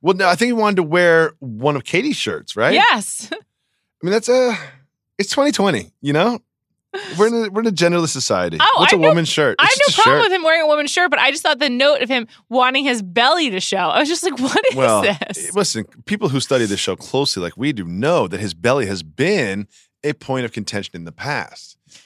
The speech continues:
Speaker 2: It
Speaker 1: As a
Speaker 2: has?
Speaker 1: model, as a model,
Speaker 2: Oh,
Speaker 1: yes, as
Speaker 2: yeah.
Speaker 1: a model,
Speaker 2: Oh,
Speaker 1: when he was
Speaker 2: yes.
Speaker 1: forced to go shirtless, he was like, "Well, guys, I just want you to know that, like, as someone who gets paid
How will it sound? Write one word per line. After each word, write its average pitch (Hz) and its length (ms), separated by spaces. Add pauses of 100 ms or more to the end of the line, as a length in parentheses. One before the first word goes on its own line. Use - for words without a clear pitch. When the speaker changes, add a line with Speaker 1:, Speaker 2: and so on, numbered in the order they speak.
Speaker 2:
It - 100
Speaker 1:
As 190 60
a 220 40
Speaker 2:
has? 254 260
Speaker 1:
model, 160 520
as 139 140
a 139 80
model, 156 380
Speaker 2:
Oh, - 80
Speaker 1:
yes, - 180
as 220 160
Speaker 2:
yeah. 147 60
Speaker 1:
a 143 80
model, 139 720
Speaker 2:
Oh, 208 100
Speaker 1:
when 202 80
he 214 300
was 147 100
Speaker 2:
yes. - 20
Speaker 1:
forced 165 280
to 156 80
go 143 100
shirtless, 170 460
he 143 80
was 123 100
like, 120 80
"Well, 123 140
guys, 127 460 (300)
I 120 80
just - 140
want - 220
you 160 80
to - 100
know 117 400 (540)
that, 143 100
like, 131 180 (200)
as 156 160
someone 165 240
who 151 100
gets 147 220
paid 151 580